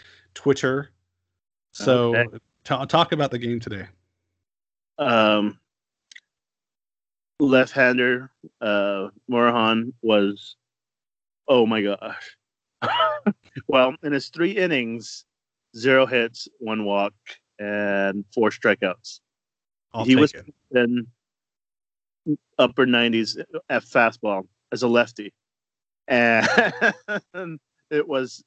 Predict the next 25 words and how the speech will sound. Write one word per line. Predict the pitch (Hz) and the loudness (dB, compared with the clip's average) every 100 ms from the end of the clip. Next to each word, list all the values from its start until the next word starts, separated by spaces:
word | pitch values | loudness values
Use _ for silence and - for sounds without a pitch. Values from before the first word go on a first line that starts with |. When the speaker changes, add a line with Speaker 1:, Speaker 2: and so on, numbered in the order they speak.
| _ | _
Speaker 2:
it | 131 123 | -8 -4
was, | 117 113 101 - _ _ _ _ _ _ _ _ _ | -4 -6 -10 -20 _ _ _ _ _ _ _ _ _
this | 143 127 - | 0 0 0
is | 123 | 0
why | 127 120 113 | 2 4 2
we | 113 113 | 0 -6
signed, | - 120 110 107 107 | -4 -4 -2 -6 -8
you | 120 | -8
know, | 98 101 110 | -6 -8 -6
he | 113 | -6
was | 110 101 | -6 -8
one | 113 107 | -6 -2
of | 101 | 0
our | 101 | 0
biggest | 101 107 104 | 0 -2 -2
international | 120 107 104 101 - 104 | -2 0 0 -2 -2 -6
signings | - 98 98 101 - | -4 -2 -2 -6 -8
in, | 104 - _ _ _ _ 110 | -14 -14 _ _ _ _ -2
um, | 104 98 98 - _ - - _ | 0 0 -2 -8 _ -20 -20 _
twenty | - 117 - | -4 -4 0
sixteen | - 139 - - 180 - 160 135 _ _ _ _ | -2 -2 -4 -6 -4 -4 -4 -8 _ _ _ _
<laughs> | _ _ _ _ - | _ _ _ _ 0
for | 120 | 4
that | 113 113 | 4 2
class. | - 101 98 - | 0 2 0 -4